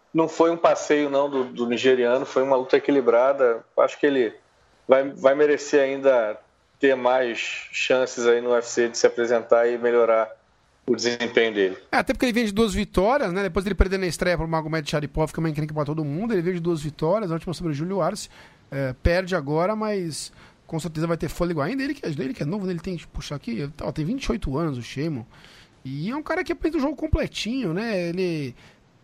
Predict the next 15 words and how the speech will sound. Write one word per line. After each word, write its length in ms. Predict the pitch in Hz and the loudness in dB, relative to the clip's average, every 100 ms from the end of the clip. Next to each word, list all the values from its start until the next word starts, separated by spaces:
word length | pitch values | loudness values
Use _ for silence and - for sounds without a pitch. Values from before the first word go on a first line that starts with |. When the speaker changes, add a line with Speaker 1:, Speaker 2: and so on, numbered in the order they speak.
| _ | _
Speaker 2:
tem 120 | 233 | -4
um 100 | 214 | -2
jiu-jitsu, 760 | 175 156 131 180 233 190 - - | -2 -4 -4 -2 -2 -2 -6 -10
o 40 | |
cara 200 | - 180 | -4 -4
faz 200 | 160 175 | -4 -6
coxa 240 | - 170 180 | -8 -6 -6
de 100 | 139 | -6
judô, 800 | 135 113 135 196 208 180 147 135 | -6 -4 -2 0 0 -2 -4 -6
tem 100 | 180 | -6
um 40 | 180 | -8
kickboxing 520 | - 147 165 - 170 | -10 -6 -6 -6 -6
legal. 480 | 131 120 165 185 156 | -6 -6 -4 -4 -6
Então, 300 | 151 247 226 - - _ _ _ | -8 -8 -10 -14 -20 _ _ _
te-, 120 | - | -16